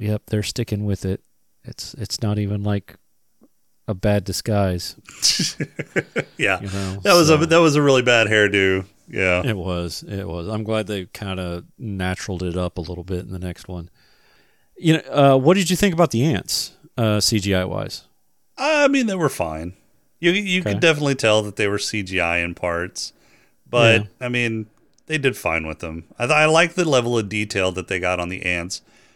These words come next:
Speaker 2: whenever they were down at that level.
Speaker 1: Right.
Speaker 2: Um, but yeah, I mean, I, I thought they did fine with the ants.
Speaker 1: Okay. All right.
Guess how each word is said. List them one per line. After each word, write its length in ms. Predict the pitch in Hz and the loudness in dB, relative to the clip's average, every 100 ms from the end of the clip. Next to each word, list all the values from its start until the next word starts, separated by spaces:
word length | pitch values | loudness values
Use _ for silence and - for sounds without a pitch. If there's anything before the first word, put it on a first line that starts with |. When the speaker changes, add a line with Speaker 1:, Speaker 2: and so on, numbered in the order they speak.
| _ | _
Speaker 2:
whenever 300 | - 98 90 87 | -6 -4 -2 -2
they 120 | 90 | -2
were 120 | 87 | -2
down 640 | 82 90 90 87 87 87 - _ _ _ | -2 0 0 -2 -4 -8 -10 _ _ _
at 140 | - 85 | -12 -4
that 240 | 95 85 | -4 -4
level. 500 | 78 92 76 71 85 _ _ _ _ _ _ | -2 -2 -2 -10 -14 _ _ _ _ _ _
Speaker 1:
Right. 340 | 139 120 92 - _ _ 104 | 2 4 4 0 _ _ -2
Speaker 2:
Um, 460 | 92 90 87 90 | 0 2 0 -6
but 220 | - 202 220 | -4 -4 0
yeah, 220 | 220 131 | 0 2
I 80 | 98 | -2
mean, 200 | 110 107 | -2 -4
I, 220 | 123 139 | -4 -4
I 20 | |
thought 160 | 147 - | -4 -4
they 140 | 104 | -4
did 200 | 90 90 | -4 -6
fine 300 | - 85 82 | -4 -4 -4
with 120 | 78 | -8
the 140 | - 73 | -12 -14
ants. 420 | 71 71 - - _ _ _ _ _ _ _ _ _ _ | -14 -16 -16 -18 _ _ _ _ _ _ _ _ _ _
Speaker 1:
Okay. 180 | 123 135 - _ _ _ _ _ _ _ - | -4 -4 -4 _ _ _ _ _ _ _ -6
All 80 | 190 | -2
right. 160 | 170 | -2